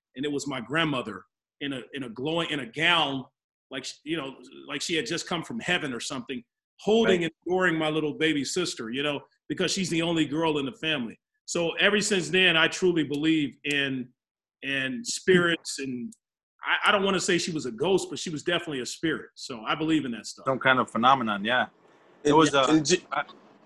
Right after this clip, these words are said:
Speaker 2: I had a similar, there, there was an ex-, uh, there was a situation, uh, where I used to live at when I was in my childhood, uh, uh,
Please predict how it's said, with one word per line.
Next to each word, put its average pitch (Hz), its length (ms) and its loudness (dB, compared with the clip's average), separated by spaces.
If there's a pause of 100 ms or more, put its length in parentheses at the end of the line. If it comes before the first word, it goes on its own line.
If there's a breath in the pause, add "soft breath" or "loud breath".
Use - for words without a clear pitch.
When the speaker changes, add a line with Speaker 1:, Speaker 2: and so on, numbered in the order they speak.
(180)
Speaker 2:
I 135 60 2
had 160 140 4
a 135 60 -2
similar, 156 520 2 (220)
there, 151 180 0
there 175 100 2
was 165 120 -2
an 139 120 0
ex-, 113 140 -8 (160)
uh, 127 180 4 (360)
there 143 80 -2
was 147 160 2
a 120 300 2 (360)
situation, 147 640 2
uh, 117 220 8 (100)
where 117 160 6
I 127 40 6
used 139 180 -2
to 113 60 -4
live 123 160 4
at 113 100 6
when 113 120 2
I 120 80 8
was 110 140 2 (260)
in 113 80 -4
my 107 100 2
childhood, 113 520 4
uh, 101 220 4
uh, 98 200 4